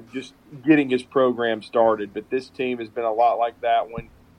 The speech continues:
uh, a very talented group, but just one that's looked disjointed at times offensively. Certainly defensively, couldn't get any stops in the second half against L S U. And so it's a very frustrating time. Alabama very likely out of the S E C championship conversation and the playoff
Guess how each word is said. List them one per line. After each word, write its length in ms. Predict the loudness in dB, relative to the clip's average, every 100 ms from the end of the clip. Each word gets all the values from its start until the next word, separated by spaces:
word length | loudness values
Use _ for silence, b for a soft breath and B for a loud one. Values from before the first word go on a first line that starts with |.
| _
uh, 220 | -4 -2
a 20 | -2
very 260 | -4 -8
talented 580 | -6 -4 -2 -4 -8 -12
group, 360 | -6 -4 -4 -8
but 140 | -16
just 160 | -16 -10
one 220 | -4 -4
that's 180 | -4 -8
looked 220 | -10 -10
disjointed 580 | -20 -8 2 4 4 2
at 140 | -2
times 340 | 0 0 0 -2
offensively. 800 | -4 -4 -8 -12 -14 -8 -8 -8 _ _ _ _
Certainly 400 | -4 -4 -2 -6
defensively, 680 | -4 -6 -4 -8 -8 -6 -6
couldn't 300 | -6 -10 -6
get 100 | -6
any 220 | -6 -10
stops 420 | -2 2 2 0
in 80 | -6
the 80 | -14
second 320 | -8 -8 -8
half 340 | -6 -4 -4 -8
against 380 | -12 -14 -8
L 180 | -6 -6
S 80 | -8 -12
U. 220 | -16 -12
And 100 | -12 _ _ _ _
so 140 | -4 -2
it's 140 | -2
a 40 |
very 220 | -2 -2 -2
frustrating 640 | -4 -6 -6 -8 -8 -8
time. 360 | -2 -2 0
Alabama 460 | -2 -2 -4 -10 -12 -14 -10
very 220 | -4 -2
likely 400 | 0 -2 -4 -4
out 120 | -4
of 60 | -4
the 120 | -6
S 100 | -8 -10
E 80 | -20
C 140 | -18
championship 640 | -10 -8 -8 -10 -10 -8
conversation 640 | -2 -2 -2 -6 -6 -6 -12
and 100 | -16
the 60 | -8
playoff 320 | -2 0